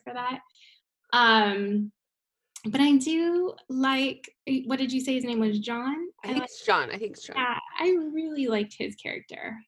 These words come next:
Speaker 1: and so I, yeah, I would hope that if I came out as anybody, it would be <laughs> him too.
Speaker 2: Yes.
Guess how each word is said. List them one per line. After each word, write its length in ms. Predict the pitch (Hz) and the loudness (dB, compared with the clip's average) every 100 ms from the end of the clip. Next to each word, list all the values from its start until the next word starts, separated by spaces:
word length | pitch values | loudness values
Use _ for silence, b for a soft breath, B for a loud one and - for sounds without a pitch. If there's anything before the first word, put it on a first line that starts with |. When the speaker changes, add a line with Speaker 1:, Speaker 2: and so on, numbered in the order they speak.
| _ | _
Speaker 1:
and 160 | 220 214 | -6 -4
so 120 | 214 | -6
I, 440 | 208 - 226 220 214 | -6 -6 -4 -4 -4
yeah, 160 | 214 208 - - | -6 -6 -10 -4
I 80 | 226 | 0
would 160 | 226 | 2
hope 160 | 220 208 - | 0 -2 -6
that 160 | - - b b _ | -12 -14 b b _
if 100 | 214 | -6
I 80 | 220 | -6
came 240 | 214 220 | -4 -2
out 160 | 214 208 | 0 0
as 120 | 202 | -2
anybody, 380 | 202 202 - - | -4 -4 -6 -8
it 60 | - | -10
would 120 | - | -8
be 100 | - | -10
<laughs> 80 | - | -4
him 180 | 226 226 | -2 -2
too. 240 | - 269 | 0 0
Speaker 2:
Yes. 1000 | 330 233 - 277 - - - - - - | 0 0 0 -2 -4 -8 -6 -20 -20 -20